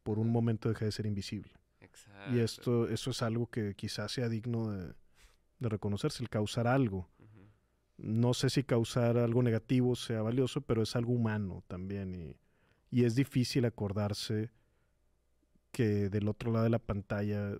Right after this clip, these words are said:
Speaker 1: pues, siempre hay un humano que... Eh,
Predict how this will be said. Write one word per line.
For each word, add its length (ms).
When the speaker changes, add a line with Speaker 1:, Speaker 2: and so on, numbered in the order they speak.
Speaker 1:
pues, 120
siempre 280
hay 80
un 80
humano 460
que... 340
Eh, 360